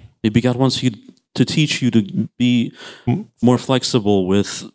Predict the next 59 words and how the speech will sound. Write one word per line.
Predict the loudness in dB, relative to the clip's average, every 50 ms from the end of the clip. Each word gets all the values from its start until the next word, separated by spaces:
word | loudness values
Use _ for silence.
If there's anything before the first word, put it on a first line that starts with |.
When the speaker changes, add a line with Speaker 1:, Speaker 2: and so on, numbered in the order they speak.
| -6
Speaker 1:
changes. | 2 4 6 6 6 2 -2 -4 -4 0
Speaker 2:
Может, | 2 2 2 2 0
вы | -2 -2 0
были | 0 0 0 0 0
тем, | 0 0 0 0 0
кто | -2 -2 -2 -2 0 -2 -4 -6 -4
тяжело | -4 -2 0 0 2 2 0 0
м-, | 0 -4 -6 -8 -12 -12 -8
всякое | -4 -2 -2 0 2 2 2
изменение | 2 2 0 0 2 2 2 0 0
давалось. | 2 2 2 2 2 2 2 0 -2 -4 -8 -12 -20 _ _ _ _ _ -2
Speaker 1:
Maybe | -2 0 2 2
you're | 2 2
one | 2 2
of | 2 4
those | 4 2 2 2
who | 0 2 2
was | 2 2
very | 2 0 2 2 2 2 2
rigid | 2 0 2 2 2 2
and | 2 2 2
it | 2
was | 2 0
hard | 0 -2 -2 0
for | 0 0
you | 0 0
to | 0 -2
change. | 0 2 0 0 0 -4 -2 -2
Speaker 2:
И |
вы | 0 0 0
сразу | 0 2 2 2 2 2 2
расстраивались, | 0 0 0 0 0 2 2 2 2 0 0 -2
и | -2
гневались, | 0 0 2 2 2 2 2 2 0 0 -2 -2
и | -2
сердились. | 0 0 0 4 4 4 4 4 2 2 0 0 -2 -4 -6 -4
Speaker 1:
And | -2 2
you | 2 2 2 4
got | 2 2 2 2 0 -2 -4 0
angry | 0 2 2 2 2 2 2
and | 2 0
upset | -2 -2 0 0 2 2
and | 0 -2
started | 0 2 2 2
to | 2
hate | 0 0 2 2 0 0 -2
everything | -2 -2 -2 0 2 2 2 2 2 0 -2 _ _ _ _ _ _ _ _ _ _ -4
Speaker 2:
Но | 0 2
Speaker 1:
during | 2 2 2
Speaker 2:
теп-, | 0
Speaker 1:
those | 0 0
moments. | 0 0 0 -2
Speaker 2:
но | -4 -4
теперь | -4 0 2 2 2
вы | 2 2
уже | 0 0 -2
больше | 2 2 2 2 2
как | -2 -6 -8 -2
Бог. | 4 6 6 6 6 2